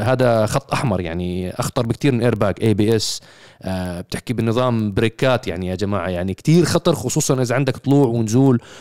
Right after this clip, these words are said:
وإحنا مش بعصر السبعينات والثمانينات، يعني خلص تجاوزنا ال إي بي إس. آه، نبه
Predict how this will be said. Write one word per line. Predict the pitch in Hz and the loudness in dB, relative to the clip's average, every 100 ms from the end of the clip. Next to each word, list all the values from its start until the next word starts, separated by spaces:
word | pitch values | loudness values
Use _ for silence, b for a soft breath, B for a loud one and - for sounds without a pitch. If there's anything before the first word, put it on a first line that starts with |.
| B | B
وإحنا | 104 101 104 123 131 | 2 4 4 2 0
مش | 139 - | -2 -2
بعصر | 156 185 185 | 0 0 2
السبعينات | 175 156 135 120 123 113 127 139 - | 2 2 2 0 -2 0 0 2 0
والثمانينات، | - 120 127 156 190 - | -2 0 2 2 2 0
يعني | 95 | -2
خلص | 165 185 - B B | 0 0 -2 B B
تجاوزنا | 104 127 139 170 135 | 0 2 4 4 2
ال | 120 | 2
إي | |
بي | 110 104 | 0 0
إس. | 101 - B B B B | -2 -6 B B B B
آه، | 107 107 101 101 95 - 147 | 0 2 4 2 0 -2 2
نبه | 233 190 160 | 2 4 2